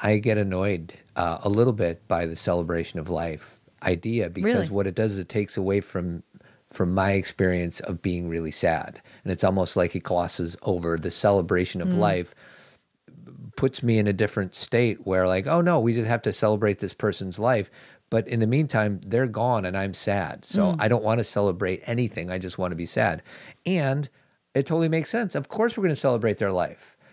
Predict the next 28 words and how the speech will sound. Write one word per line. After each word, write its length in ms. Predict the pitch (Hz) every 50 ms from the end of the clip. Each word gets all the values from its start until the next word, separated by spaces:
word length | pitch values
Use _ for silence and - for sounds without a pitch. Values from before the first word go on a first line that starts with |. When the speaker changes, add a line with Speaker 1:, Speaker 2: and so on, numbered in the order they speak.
| - -
Speaker 1:
So 460 | - - - 135 127 123 120 117 - -
it's, 320 | - 101 - - - - - -
I 120 | - 110 110
get, 280 | 110 113 107 - - -
I, 200 | - 107 107 104 - -
I'm 420 | - 117 117 113 117 117 113 113 104
still 280 | - - - 139 135
navigating 600 | 113 104 104 110 113 120 95 104 98 95 98 98
my, 380 | 95 92 92 92 92 92 90 - - - - - _ _ _ _ _ _ _
uh, 220 | - 95 92 92 92
relationship 680 | 87 98 95 95 101 107 - - 101 - - 101 - -
with 120 | 98 85
the 120 | - 101 90
idea 420 | 82 87 87 - 98 98 98 92 80
of 400 | - 90 90 80 80 78 - -
the 80 | - -
celebration 600 | - - 92 87 85 78 85 82 80 - - 78
of 120 | 76 73
life. 360 | 85 78 78 76 - - -
Speaker 2:
Well, 100 | - 285
I 40 | 330
think 220 | 330 392 392 415
I 80 | 392 285
can 140 | 190 214 196
help 160 | 196 190 185
a 40 | 175
little 240 | 151 147 170 180 180
bit, 360 | 160 147 135 139 147 151 -